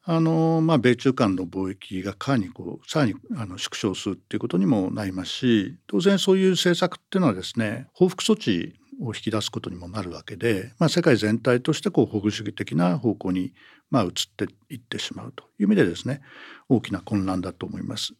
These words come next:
で、さらに国内の財政政策でいうと、財政の健全化っていう方向は目指さないと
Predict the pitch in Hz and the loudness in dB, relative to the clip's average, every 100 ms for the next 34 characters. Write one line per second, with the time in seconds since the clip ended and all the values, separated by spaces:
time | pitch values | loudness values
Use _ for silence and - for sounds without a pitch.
0 | - 151 226 220 123 95 131 147 139 101 | 0 2 6 6 6 2 0 4 6 4
1 | 92 107 - 113 - 113 - - 104 170 | 2 2 2 0 0 0 -2 -4 0 2
2 | 160 120 113 113 95 87 80 _ _ _ | 4 4 4 2 -2 -2 -8 _ _ _
3 | - 101 98 95 95 87 - 107 101 - | -2 0 0 -4 -6 -8 -6 -2 -2 -4
4 | 98 - 101 95 - 92 98 123 104 101 | -6 -4 -4 -2 -4 0 4 4 2 0
5 | 107 90 - - | -2 -4 -6 -14